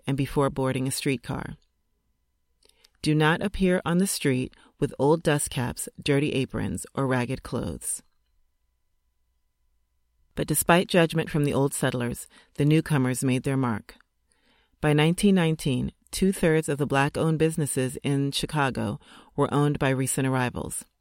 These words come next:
They had opened the Florida East Coast Shine Parlor, the Carolina Sea Island Candy Store, Hattiesburg Shaving Parlor, the Southern Home Cooking Restaurant, and the Southern Lunchroom Restaurant.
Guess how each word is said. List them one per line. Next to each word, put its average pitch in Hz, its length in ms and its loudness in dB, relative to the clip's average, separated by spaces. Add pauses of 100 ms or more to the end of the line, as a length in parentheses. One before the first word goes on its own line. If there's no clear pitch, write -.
(960)
They 147 100 2
had 143 160 4
opened 139 500 -2
the 147 140 -6
Florida 147 420 0
East 147 280 -2
Coast 139 260 0
Shine 139 260 0
Parlor, 156 480 -2 (720)
the 139 80 -2
Carolina 143 540 2
Sea 156 300 0
Island 147 340 0
Candy 139 340 -2
Store, 156 420 -2 (960)
Hattiesburg 143 500 0
Shaving 147 400 0
Parlor, 156 480 0 (1160)
the 147 100 0
Southern 170 360 4
Home 170 220 2
Cooking 175 360 0
Restaurant, 135 580 -4 (680)
and 160 400 0
the 147 160 0
Southern 147 340 2
Lunchroom 135 460 0
Restaurant. - 560 -8